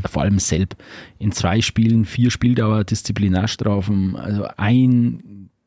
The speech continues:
eine Schlägerei, da ein Geprügel, äh, nach dem anderen,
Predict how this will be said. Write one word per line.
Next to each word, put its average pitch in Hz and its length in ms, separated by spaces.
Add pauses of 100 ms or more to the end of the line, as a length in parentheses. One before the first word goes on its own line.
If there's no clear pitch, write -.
(520)
eine 104 200
Schlägerei, 110 840
da 110 180
ein 104 320
Geprügel, 110 760
äh, 73 380 (240)
nach 95 260
dem 104 140
anderen, 110 360